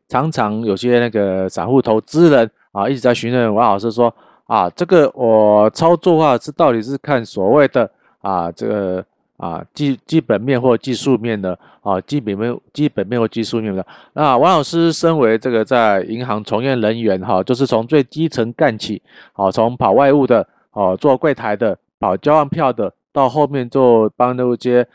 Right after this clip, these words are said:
啊，比较大型的客户服务，啊，这个投资，啊，理财的一个领域，啊，甚至在当那个小职员的时候呢，啊，也有接触到这个企业金融部门的一个助理的人员，哈，就是他，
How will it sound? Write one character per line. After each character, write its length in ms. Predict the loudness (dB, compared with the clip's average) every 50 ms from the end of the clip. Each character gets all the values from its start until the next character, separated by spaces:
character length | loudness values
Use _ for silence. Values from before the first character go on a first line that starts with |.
| _ _ -4
啊， 120 | -4 -2
比 160 | -2 -4 -6
较 540 | -4 0 2 2 4 4 4 2 2 0 -2
大 180 | 0 0 -2 -2
型 140 | -2 -4 -8
的 80 | -8
客 240 | -4 -2 0 2 2
户 100 | 2 2
服 240 | 0 -4 -4 0 2 4 4 4
务， 120 | 2 0 _ _ _ _ _ _ _
啊， 180 | -6 -6 -4 -4
这 120 | -4 -2
个 360 | -2 0 0 2 0 0 0
投 200 | 0 0 0 0
资， 440 | 0 -2 -2 0 2 2 2 0 -2 _ _ _ _ _
啊， 320 | -6 -4 -4 -2 -4 -6 -8 -10 _ _ _ -16 -12
理 140 | -10 -10 -10
财 180 | -8 -8 -8
的 120 | -8 -8 -6
一 40 |
个 140 | -4 -4 -4
领 180 | -4 -6 -6 0
域， 220 | 2 2 2 0 _ _ _ -10
啊， 140 | -8 -6 -2
甚 240 | 0 0 0 0
至 180 | 0 0 0 0
在 460 | 2 2 2 2 4 4 2 2 0 -2 -2
当 180 | -2 -2 0
那 80 | -2 -2
个 320 | -2 -2 -2 0 -2 -2
小 180 | -2 -2 -2 -4
职 160 | -2 -2 0 2
员 160 | 2 2 2
的 60 | 0
时 200 | -4 -2 0 2
候 160 | 2 2 2
呢， 180 | 2 0 -2 -4 _ _ _ _ _
啊， 240 | -6 -4 -2 -2 -2
也 100 | -2 0
有 200 | 0 2 0 0
接 180 | 0 0 -2 -2
触 140 | -2 -2 0
到 240 | 2 2 2 2
这 120 | 0 -2 -4
个 320 | -4 -4 -4 -4 -4 -6
企 220 | -6 -6 -4 -2 0
业 180 | 2 2 0
金 180 | 0 -4 -6 -4
融 160 | -4 -4 -2
部 160 | -2 -2 -2
门 180 | 0 -2 -4 -4
的 160 | -2 -2 -2
一 80 | -2 -4
个 100 | -4 -6
助 260 | _ -2 -2 0 0
理 140 | 0 -2 -4
的 140 | -6 -4 -4
人 220 | -4 -4 -4 -4
员， 160 | -4 -4 -4
哈， 160 | -2 -2 -4 -4
就 120 | -4 -4
是 160 | -4 -4 -2
他， 240 | 0 2 2 2